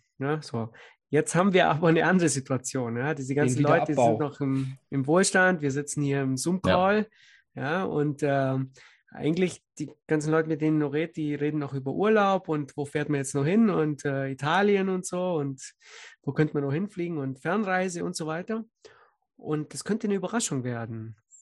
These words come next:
Speaker 1: für, für diesen Winter oder auch die Nachzahlungen. Ja, und, äh, ich glaube,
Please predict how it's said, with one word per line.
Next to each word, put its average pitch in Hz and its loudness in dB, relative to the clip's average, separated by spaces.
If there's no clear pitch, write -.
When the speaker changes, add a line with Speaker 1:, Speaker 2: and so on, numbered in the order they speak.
Speaker 1:
für, 127 -6
für - -18
diesen 151 -2
Winter 131 -2
oder 143 -4
auch 147 -4
die - -8
Nachzahlungen. 143 -2
Ja, 170 0
und, 143 -4
äh, 143 -8
ich 135 -12
glaube, 156 0